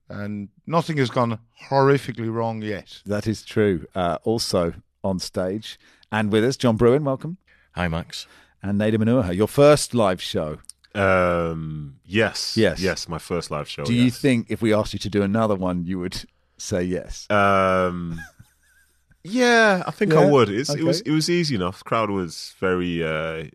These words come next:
Speaker 4: keen to engage. So, yeah, that
Speaker 2: Yeah,
Speaker 4: was, it was good
Speaker 2: friendly
Speaker 4: fun, yeah.
Speaker 2: crowd.
Speaker 4: Yeah, very
Speaker 2: Yeah,
Speaker 4: friendly,
Speaker 2: there was
Speaker 4: yeah.
Speaker 2: a few musical numbers. We, if we'd known
Speaker 4: Yes.
Speaker 2: you played slap bass guitar,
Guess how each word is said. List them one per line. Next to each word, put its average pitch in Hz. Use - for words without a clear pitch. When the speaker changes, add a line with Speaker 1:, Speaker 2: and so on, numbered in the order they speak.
Speaker 4:
keen 82
to -
engage. 76
So, 92
yeah, 202
that 147
Speaker 2:
Yeah, 120
Speaker 4:
was, 117
it 110
was 113
good 123
Speaker 2:
friendly 117
Speaker 4:
fun, 120
yeah. 139
Speaker 2:
crowd. 120
Speaker 4:
Yeah, 101
very 113
Speaker 2:
Yeah, 98
Speaker 4:
friendly, 104
Speaker 2:
there 151
was 107
Speaker 4:
yeah. 107
Speaker 2:
a -
few 123
musical 123
numbers. 117
We, 156
if 165
we'd 160
known 98
Speaker 4:
Yes. 87
Speaker 2:
you 101
played 101
slap -
bass 92
guitar, 80